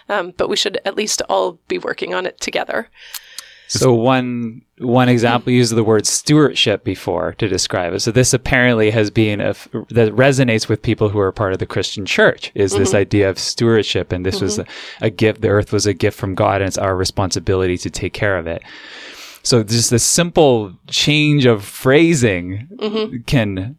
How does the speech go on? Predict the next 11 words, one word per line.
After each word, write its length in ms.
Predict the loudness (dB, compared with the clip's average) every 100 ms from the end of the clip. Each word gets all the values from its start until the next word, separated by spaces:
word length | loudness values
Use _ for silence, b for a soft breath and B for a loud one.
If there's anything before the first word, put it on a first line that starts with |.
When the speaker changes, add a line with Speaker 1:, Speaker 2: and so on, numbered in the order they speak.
| -4
Speaker 2:
do 160 | 0 2
wonders 360 | 2 0 -2
for 140 | -4 -6
people's 400 | -6 -2 -2 -2
psychology. 840 | -4 -2 -2 -2 -2 -2 -4 -4 0
Speaker 1:
Oh, 120 | -2
totally. 460 | 0 0 0 2 0
There's 240 | 0 0
actually, 560 | 0 -2 -2 -2 -2 -2
so 280 | -2 0 0
the, 240 | -2 -2